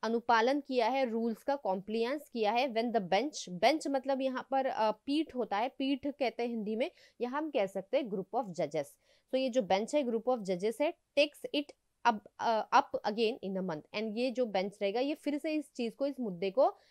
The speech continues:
अम, इस मंथ में उठाएगा। Even with a steadily, steadily मतलब धीमी गति से, धीरे धीरे, expanding the base,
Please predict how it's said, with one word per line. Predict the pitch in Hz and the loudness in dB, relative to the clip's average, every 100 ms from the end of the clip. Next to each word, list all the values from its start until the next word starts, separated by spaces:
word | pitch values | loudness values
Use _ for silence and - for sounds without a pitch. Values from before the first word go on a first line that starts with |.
| _ - | _ -10
अम, | 190 196 - | -10 -10 -8
इस | 226 254 | -6 -4
मंथ | 214 196 196 | -4 -4 -4
में | 220 359 - | -4 -4 -10
उठाएगा। | 185 175 151 151 143 _ _ _ _ _ _ _ _ _ _ | -10 -6 -4 -6 -10 _ _ _ _ _ _ _ _ _ _
Even | 269 302 330 | -4 0 2
with | 247 262 - 262 | 2 0 -2 -4
a | - | -4
steadily, | - 220 220 233 302 - | 2 2 2 0 -4 0
steadily | 240 220 247 269 | 0 2 -2 -2
मतलब | 262 269 | -2 -2
धीमी | 208 214 226 240 | -2 -4 -4 -2
गति | 208 226 226 | -2 -2 -2
से, | 254 | -2
धीरे | 220 233 233 | 0 0 0
धीरे, | 240 233 - | 2 0 -2
expanding | - - 240 262 294 294 | -6 0 0 0 0 0
the | |
base, | 208 175 214 | 0 0 0